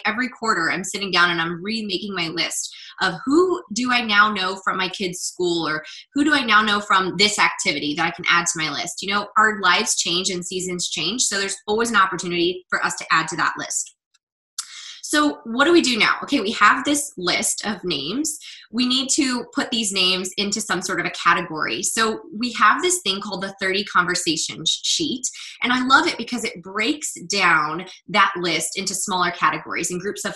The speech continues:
five. I work in groups of ten. You can work in groups of five if you're just getting started, but that thirty conversations sheet is broken down into, um, pop-ups, basket drop-offs, business opportunity, referrals.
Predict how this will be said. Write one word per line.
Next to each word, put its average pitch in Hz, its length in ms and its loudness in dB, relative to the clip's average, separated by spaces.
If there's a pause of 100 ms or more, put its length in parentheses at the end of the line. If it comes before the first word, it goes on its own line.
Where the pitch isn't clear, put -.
five. 143 300 4 (160)
I 233 160 4
work 311 160 0
in 277 80 -2
groups 254 260 -2
of 226 120 -6
ten. 214 280 2
You 185 100 -2
can 180 200 -4
work 208 220 0
in 202 60 -4
groups 190 280 -4
of 185 100 -8
five 170 280 4
if 175 100 -6
you're 165 140 0
just 170 240 -4
getting 175 200 -2
started, 170 480 -2 (380)
but 262 140 0
that 277 200 2
thirty 330 220 2
conversations 214 960 0
sheet - 420 0
is - 160 -8
broken 180 300 0
down 170 320 4
into, 175 500 0 (360)
um, 185 340 4 (240)
pop-ups, 196 560 4 (160)
basket 180 400 4
drop-offs, - 640 2
business 202 320 0
opportunity, 160 840 0 (260)
referrals. 190 600 -2